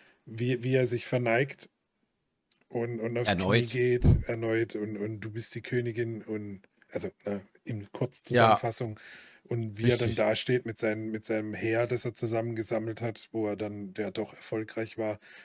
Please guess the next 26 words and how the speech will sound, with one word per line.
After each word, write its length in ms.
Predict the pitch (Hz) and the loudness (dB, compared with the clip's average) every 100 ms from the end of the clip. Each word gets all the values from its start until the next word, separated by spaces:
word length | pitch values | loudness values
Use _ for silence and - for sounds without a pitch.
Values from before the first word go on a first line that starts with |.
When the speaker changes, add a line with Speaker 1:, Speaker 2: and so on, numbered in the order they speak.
| - | -6
Speaker 1:
Also 200 | 107 104 | -4 -2
die 80 | |
ganze 300 | 113 120 117 | 0 0 0
Staffel 360 | 120 123 113 143 | 0 2 2 0
über, 260 | 131 131 127 | 0 2 2
also 260 | 107 110 - - - - | 2 -2 -4 -14 -20 -18
versucht 480 | - 110 104 127 - | -4 -2 0 0 2
er 80 | 123 | 4
ja 180 | 120 113 | 6 4
ein 120 | 110 | 2
Heer 360 | 113 120 135 - | 2 2 2 -4
zusammenzusetzen 960 | - 120 120 135 135 123 120 120 - 135 | -10 -4 -2 -2 -2 -2 -2 -2 -4 -6
aus 300 | - 110 - | -4 -4 -2
den 160 | 113 104 | -4 -6
Flusslanden, 720 | - 131 - 156 147 147 156 | -2 -2 2 2 2 0 -2
ne? 140 | 110 | -2
Also 240 | 120 104 107 | -2 -2 -2
er 80 | |
versucht 340 | - 110 120 - | -4 -6 -6 -6
die 60 | |
Flusslande 720 | 107 123 120 123 113 120 120 - | -6 -4 -4 -2 -2 0 -2 -4
zu 220 | - 117 | -8 -8
vereinen 720 | - 110 110 113 139 147 143 - - - - _ | -6 -6 -2 0 0 -2 -4 -10 -20 -20 -20 _
zu 200 | - - | -8 -2
einem 220 | 120 123 | -2 0
Heer. 340 | 113 110 131 | 0 2 0